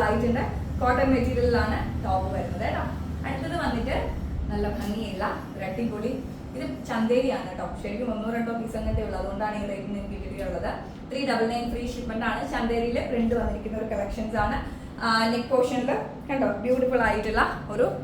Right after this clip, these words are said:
പേൾസ് ഒക്കെ കൊടുത്തിട്ടുണ്ട്. അടിപൊളിയായിട്ടുണ്ട് കേട്ടോ. ഫോർട്ടി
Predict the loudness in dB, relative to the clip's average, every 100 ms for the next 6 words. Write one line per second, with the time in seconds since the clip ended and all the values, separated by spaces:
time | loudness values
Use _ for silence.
0 | -2 2 4 2 0 -2 -2 -2 -2 -2
1 | -2 -4 -8 -10 -10 -10 -10 -8 -4 -2
2 | -2 -2 -2 -4 -4 -4 -4 -4 -6 -10
3 | -6 -2 0